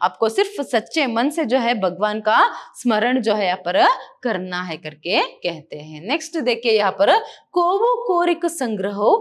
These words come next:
कोवु लाख हजार, मोह संपत्ति जदुपति सदा विपत्ति विदारन हार।" देखिए यहाँ पर, यहाँ पर कहते हैं कि "कोवु कोरिक संग्रहो", कोवु कोरिक मतलब कोई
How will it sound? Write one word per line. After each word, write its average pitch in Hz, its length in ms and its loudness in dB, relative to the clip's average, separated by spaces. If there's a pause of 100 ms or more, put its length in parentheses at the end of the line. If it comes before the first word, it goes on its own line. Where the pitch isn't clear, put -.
(260)
कोवु 208 380 6
लाख 190 480 2
हजार, 285 560 2 (260)
मोह 381 240 4
संपत्ति 294 640 2
जदुपति 220 680 2 (280)
सदा 277 420 4
विपत्ति 226 540 2 (320)
विदारन 190 760 -2
हार।" 175 420 -6
देखिए 202 300 -6
यहाँ 156 100 -8
पर, 147 220 -14 (1700)
यहाँ 320 120 4
पर 392 140 6
कहते 277 300 4
हैं 392 200 2
कि 349 160 4 (340)
"कोवु 381 460 6
कोरिक 415 440 4
संग्रहो", 220 640 2 (240)
कोवु 381 340 2
कोरिक 381 380 2
मतलब 392 320 2 (280)
कोई 392 200 6